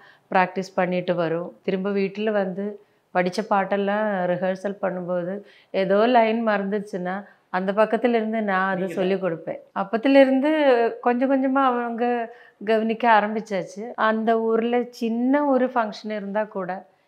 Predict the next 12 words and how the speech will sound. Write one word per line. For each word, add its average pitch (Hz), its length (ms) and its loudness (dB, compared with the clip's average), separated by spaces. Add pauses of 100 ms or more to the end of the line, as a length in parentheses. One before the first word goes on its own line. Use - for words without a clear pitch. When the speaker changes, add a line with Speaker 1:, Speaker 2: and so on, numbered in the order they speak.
(100)
Speaker 1:
எனக்கு 196 440 -6
ஒரு 190 460 -2
சான்ஸ் 180 460 -2
Speaker 2:
சான்ஸ் 185 160 -4
தருவாங்க. 160 180 -2
Speaker 1:
இருக்கும். 185 420 -2 (220)
ஊர்ல 185 380 -4
எல்லாரும் 220 500 -2
என்ன 190 280 -6
ரொம்ப 180 640 -6
என்கரேஜ் 175 560 -4
பண்ணவங்க. 151 440 -8